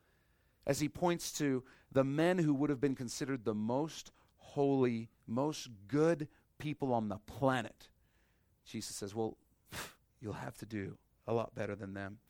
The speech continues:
They used to have a saying that if two men made it to heaven, it'd be a scribe and a Pharisee. Jesus just burns them with that comment.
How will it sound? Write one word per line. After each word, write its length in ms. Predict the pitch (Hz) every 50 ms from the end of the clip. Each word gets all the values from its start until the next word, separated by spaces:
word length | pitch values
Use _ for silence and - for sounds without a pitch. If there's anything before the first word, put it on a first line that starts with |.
| - - - - - - - -
They 80 | 135
used 160 | 151 160 -
to 80 | - 160
have 180 | 131 160 147 127
a 60 | 123
saying 480 | - - - - 165 151 147 143 135
that 120 | 131 131 127
if 100 | 117 -
two 220 | - - - 165
men 260 | 160 151 147 143 139
made 180 | 139 139 139 135
it 80 | 135 -
to 100 | - 113
heaven, 300 | 113 143 143 123 117 113
it'd 100 | 110 101
be 120 | 98 117
a 40 | 104
scribe 460 | - - - - 127 117 117 117 117
and 100 | 107 110
a 40 | 110
Pharisee. 640 | - - - 110 110 110 110 110 - - - 104 110 139 - _ _ _ _ _ _ _ _ _ _ _ _ _ _ _ _ _ _ _ _ _ _ _ _ _ _ _ _
Jesus 320 | - - 151 135 107 104 -
just 180 | - - - - 95 87 - - 101
burns 500 | - 120 123 123 123 120 117 104 92 - -
them 140 | - 107 101 - - - _ _ -
with 240 | 120 117 110 - -
that 200 | 110 98 - -
comment. 560 | - - 101 95 95 - - - _ - -